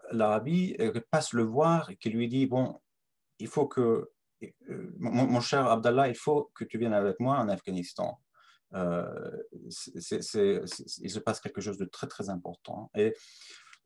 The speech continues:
euh, bon, bref, il, c'est à travers ces, ces réseaux et ces connexions frères musulmans qu'il, qu'il, euh, qu'il, qu'il termine, euh, en, en,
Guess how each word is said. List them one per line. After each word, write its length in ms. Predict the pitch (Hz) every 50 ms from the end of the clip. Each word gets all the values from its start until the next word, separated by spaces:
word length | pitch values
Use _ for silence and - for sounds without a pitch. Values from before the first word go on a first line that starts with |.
| _ -
euh, 460 | 113 110 104 104 101 101 101 90 - - _ -
bon, 120 | 113 110
bref, 320 | 98 113 135 135 135 - - 113 113 -
il, 180 | 135 131 135 - - - -
c'est 380 | - - - - - - 220 185
à 60 | 139
travers 480 | - - 165 156 170 175 175 156 151
ces, 400 | - - - 135 123 117 104 - -
ces 160 | - - 117
réseaux 400 | 113 113 113 113 123 147 156 160
et 40 | 131
ces 140 | - - 101
connexions 640 | - 110 107 110 - - - 135 139 135 131 - - - _ _ _
frères 180 | - - 117
musulmans 460 | 107 107 101 107 107 117 131 139 147 135
qu'il, 300 | 131 - 107 101 92 92 - _ _ _ _ _ _ - - _
qu'il, 380 | - - - 107 104 98 95 90
euh, 720 | 85 85 82 - - - - - - - - 50 50 - - - - - - - - - - - - -
qu'il, 160 | - - 92 -
qu'il 180 | - 104 92
termine, 400 | - 104 98 98 104 113 113 107
euh, 560 | 98 92 90 90 85 - - - - - 67 - - _ - - - - -
en, 260 | 98 95 85 92 95 90
en, 180 | - 95 -